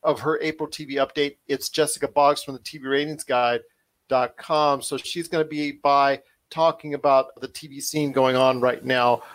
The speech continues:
with all the ratings and everybody staying home and whatnot. So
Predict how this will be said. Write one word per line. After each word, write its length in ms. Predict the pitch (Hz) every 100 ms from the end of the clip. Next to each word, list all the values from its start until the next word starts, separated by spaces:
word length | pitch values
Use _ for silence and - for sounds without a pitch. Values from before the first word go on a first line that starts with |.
| - -
with 120 | 127
all 120 | 135
the 80 | 120
ratings 420 | 117 135 127 120
and 100 | 120
everybody 240 | 123 - 120
staying 360 | - 131 127
home 320 | 113 131 127
and 100 | 123
whatnot. 480 | 113 123 127 120 117
So 240 | - 131